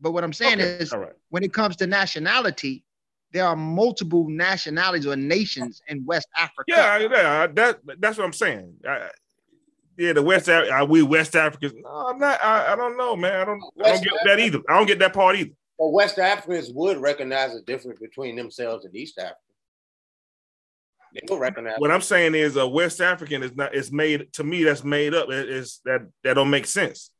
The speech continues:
Speaker 3: It's not made up. It's just something that we have to deal with because we can't necessarily quantify what particular country we come from. Not to mention those countries are less than seventy years old for the most part,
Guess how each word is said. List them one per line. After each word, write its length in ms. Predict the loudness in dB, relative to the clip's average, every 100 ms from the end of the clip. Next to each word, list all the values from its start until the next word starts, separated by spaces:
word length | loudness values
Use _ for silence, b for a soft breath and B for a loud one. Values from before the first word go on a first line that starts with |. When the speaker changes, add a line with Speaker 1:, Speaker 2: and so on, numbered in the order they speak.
| _
Speaker 3:
It's 160 | -4 0
not 260 | 0 0
made 240 | -2 -2 0
up. 140 | -2
It's 100 | -2
just 200 | -6 -6
something 280 | -8 -8 -6
that 140 | -6 -4
we 160 | -6 -4
have 180 | -4
to 100 | -6
deal 300 | -10 -8 -6
with 200 | -6 -8
because 320 | -10 -6 -6 -6
we 160 | -14
can't 320 | -12 -8 -8 -8 _
necessarily 440 | -10 -10 -8 -12 -10
quantify 600 | -10 -10 -8 -4 -4 -4
what 180 | -6 -10
particular 360 | -12 -12 -12
country 320 | -12 -12 -10 -14
we 100 | -10
come 220 | -8 -8
from. 200 | -10 -6
Not 200 | -4 -4
to 60 | -8
mention 360 | -8 -8 -8
those 200 | -10 -10
countries 400 | -10 -12 -10 -10
are 200 | -6 -6
less 360 | -6 -4 -4 -4
than 200 | -10 -12
seventy 420 | -10 -6 -6 -6
years 300 | -8 -6 -6
old 320 | -6 -6 -8 -10 _ _ -14
for 100 | -12
the 60 |
most 260 | -10 -12 -12
part, 200 | -16 -16